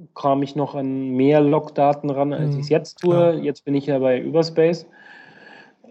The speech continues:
Speaker 1: Ähm, da konnte ich ja damals herausfinden, dass die eine bösartige E-Mail, die da reintrudelte von meiner, äh, wie heißt die Freundin von meinem Onkel?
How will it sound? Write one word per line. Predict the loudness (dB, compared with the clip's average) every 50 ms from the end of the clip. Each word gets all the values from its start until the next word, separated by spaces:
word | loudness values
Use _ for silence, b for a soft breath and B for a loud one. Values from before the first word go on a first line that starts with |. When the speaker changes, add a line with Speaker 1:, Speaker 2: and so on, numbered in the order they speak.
| _ -6
Speaker 1:
Ähm, | -2 2 2 4 4 4 2 2 2 0 0 0 -2 -2 -4 -6 -4 -2
da | 0 0
konnte | 2 2 2 2 4 2 2
ich | 2
ja | 2 2
damals | 2 4 2 4 4 4 2 2 0 -2
herausfinden, | -2 0 0 0 0 0 0 -2 -2 0 -2 0
dass | 0 2 0 0 -2 -4
die | -4 -2 -2 -2
eine | -2 -2 -2 0 2 2 4 4 4 4 2 2 0 -2 -4 -8
bösartige | -6 0 2 4 4 2 2 -2 -2 -2 -2 -4 -4 -4 -4 -2 0 2 2 2
E-Mail, | 2 0 0 2 4 4 4 4 4 2
die | 0 0
da | 0 0 0
reintrudelte | 0 0 0 -2 -4 -6 -4 -2 0 2 2 0 0 -2 -2 -2 -2
von | -4 -6 -8 -6 -4 -2
meiner, | -2 0 0 2 2 2 0 0 -2 -6 -8 -12 -14 -18 -16 -14 -12 -12 -12 -12 b
äh, | b b b b b b b _ _ _ _ _ _ -16
wie | -8 -6 -4 -2 2
heißt | 2 2 2 2 0
die | -2
Freundin | -2 -2 0 2 2 2 2 2 0 0
von | 0 0
meinem | 0 0 0 0 0
Onkel? | 0 -2 0 0 0 0 -2 -4